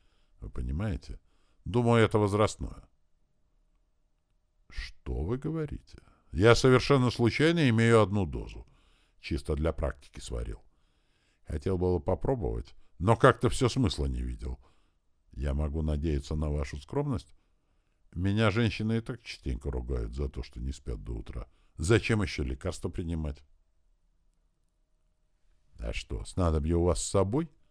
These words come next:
Да, вот оно. Хотите? Только учтите, если примете, минут через двадцать будет сильный эффект, и рядом должна находиться любезная особа для... ну... Давайте, буду вашим должником.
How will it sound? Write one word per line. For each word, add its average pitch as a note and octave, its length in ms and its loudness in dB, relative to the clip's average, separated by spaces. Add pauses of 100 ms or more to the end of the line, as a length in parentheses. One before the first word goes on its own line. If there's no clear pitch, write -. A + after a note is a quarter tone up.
(400)
Да, D#3 400 6
вот F3+ 240 2
оно. A#1 320 -4
Хотите? - 580 -4 (680)
Только - 280 -8
учтите, C3+ 580 0
если A2+ 300 4
примете, B2+ 560 2
минут G2+ 320 0
через G#2+ 320 2
двадцать B2+ 400 2
будет A2 360 -2
сильный G#2 400 0
эффект, - 380 -8 (380)
и C#2+ 120 -4
рядом G#2+ 380 2
должна E2 320 2
находиться E2 560 -2
любезная D2+ 540 0
особа B1 580 -6
для... C#2 540 -4
ну... C2+ 720 -8 (1000)
Давайте, - 520 -4
буду B2+ 300 2
вашим G2 340 2
должником. C#2+ 600 -6